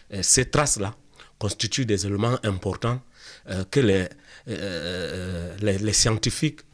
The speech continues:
devraient ou bien doivent utiliser pour, euh, une intelligibilité, euh, de ces épisodes, euh,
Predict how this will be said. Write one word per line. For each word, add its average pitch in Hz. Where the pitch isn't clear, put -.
devraient 117
ou 135
bien 120
doivent 143
utiliser 110
pour, 120
euh, 120
une 127
intelligibilité, 107
euh, 87
de 87
ces 107
épisodes, 104
euh, 107